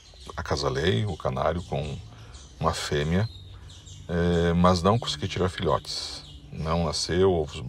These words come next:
ovos brancos, acasalei com outra, também não deu certo. Bem, guardei para o segundo ano,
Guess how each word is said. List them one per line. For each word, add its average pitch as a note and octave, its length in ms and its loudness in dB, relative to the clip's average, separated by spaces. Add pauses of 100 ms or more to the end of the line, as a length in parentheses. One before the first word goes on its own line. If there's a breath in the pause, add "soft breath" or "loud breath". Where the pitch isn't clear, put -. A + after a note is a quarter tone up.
(120)
ovos D#2 380 6
brancos, F#2 760 0 (560 loud breath)
acasalei F2 400 2
com D#2+ 180 0
outra, F2+ 400 6
também F2 520 2
não D#2+ 200 4
deu D2+ 140 0
certo. F#2+ 600 4 (1000 loud breath)
Bem, C#3 240 12 (200)
guardei F#2 440 10
para G2 220 10
o F#2+ 100 8
segundo F#2+ 440 8
ano, A2+ 280 10